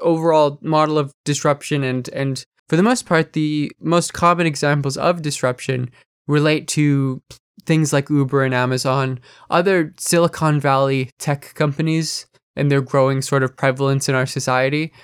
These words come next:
prevalence in our lives, d-, dependence on them to, like, rent out their services, which again relates to the platform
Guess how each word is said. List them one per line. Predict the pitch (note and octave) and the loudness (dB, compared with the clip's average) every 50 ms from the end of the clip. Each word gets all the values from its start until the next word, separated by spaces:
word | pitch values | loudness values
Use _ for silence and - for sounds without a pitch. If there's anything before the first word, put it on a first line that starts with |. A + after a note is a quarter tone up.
| - _ | -14 _
prevalence | - D3 C#3+ C3+ C#3 C#3+ C#3 C3+ - | -2 0 0 2 2 0 0 0 0
in | C#3 | 0
our | C3+ B2+ B2 | 0 2 2
lives, | B2+ B2+ A#2+ B2 C3+ D3 D#3 - - - - _ _ _ _ _ _ _ _ _ _ _ _ _ _ - | 2 0 0 0 -2 -2 -4 -6 -12 -14 -16 _ _ _ _ _ _ _ _ _ _ _ _ _ _ -20
d-, | - - _ - - C#3 | -20 -16 _ -6 -4 -2
dependence | - D3 - - D#3+ D#3 D#3+ D3+ E3 E3 D#3 C#3+ D3 | -2 -2 -2 0 0 0 2 2 2 0 0 0 0
on | C3 C3+ C#3+ D3+ D3+ | 0 2 2 0 0
them | D3+ D3+ D#3+ E3 F3 F3+ F3 | 0 0 0 0 0 -2 -2
to, | - D#3 C3+ | -2 -2 0
like, | C3 C3 B2+ B2 - | 0 0 -2 -2 -2
rent | C3 C3 C#3 C3+ C#3+ C#3+ C#3+ | -2 -2 0 0 0 0 0
out | D3 C#3+ C#3+ C#3 - | 0 0 0 0 0
their | C#3 C3+ | 0 0
services, | C3+ - - C#3+ C#3+ D3+ E3+ E3 - - F#3+ F#3+ G3 F3+ - - | 0 0 0 0 0 0 0 -2 0 0 0 0 0 -2 -4 -4
which | C#3+ - - | -4 -4 -4
again | C#3 D3 C#3 C#3 | -2 0 0 2
relates | C#3 C3 C3 B2+ C3 - | 2 2 0 0 -2 -2
to | - C#3+ C#3 | -2 -2 -2
the | C#3 C#3 | -2 -4
platform | - - C#3+ A#2+ C#3 - - C#3 C#3 C3+ C#3 C3+ | -6 -4 -4 -4 -4 -2 -2 0 2 2 0 -2